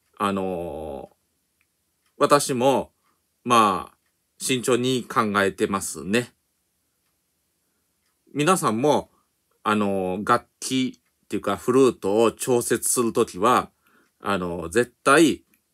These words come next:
あのー、買ったところで調節するようにしてください。よそですると、あの、高額なお金取られた上に、あの、音がやっぱり一部出なかったりとか、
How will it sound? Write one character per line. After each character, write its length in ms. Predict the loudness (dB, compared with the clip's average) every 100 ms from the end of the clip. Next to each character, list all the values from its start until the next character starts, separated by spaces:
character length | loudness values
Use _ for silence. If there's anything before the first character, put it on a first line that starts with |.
| _ _
あ 160 | -6
の 560 | -6 -8 -10 -12 -16 -20
ー、 680 | _ _ _ _ _ _ _ _ -2
買 160 | -2
っ 20 | -2
た 140 | -2 -2
と 140 | 0
こ 80 | 0
ろ 160 | 0 4
で 320 | 4 4 0 _ _ _
調 200 | 0 2
節 240 | 2 -2
す 140 | 0 0
る 60 |
よ 140 | 2 0
う 20 |
に 100 | -2
し 80 | -4
て 100 | -4
く 120 | -2
だ 140 | -4
さ 200 | -2 -2
い。 140 | -2 -4 _ _ _ _ _ _ _ _
よ 160 | 0 2
そ 160 | 4
で 120 | 2 2
す 120 | 0
る 160 | 0
と、 380 | 0 4 4 2 _ _ _ _ _ _ _ _ _ -6
あ 100 | -4
の、 140 | -4
高 220 | 2 4
額 240 | 4 2 -2
な 100 | -4
お 80 | -2
金 320 | 0 0 -2
取 180 | 0 2
ら 60 |
れ 80 | 2
た 200 | 0 -6
上 260 | -2 -2 0
に、 360 | 2 0 -2 _ _ _ _
あ 160 | -6 -4
の、 600 | -4 -6 -8 -10 -12 -16 _ _ _ _ _ _
音 300 | 0 2 2
が 360 | 2 0 -2 -4
や 100 | -4
っ 40 | 0
ぱ 100 | 0
り 60 |
一 160 | 0 0
部 120 | 0
出 100 | 0
な 100 | 0
か 80 | -2
っ 100 | -6
た 100 | -8
り 100 | -10
と 120 | -10
か、 340 | 2 4 4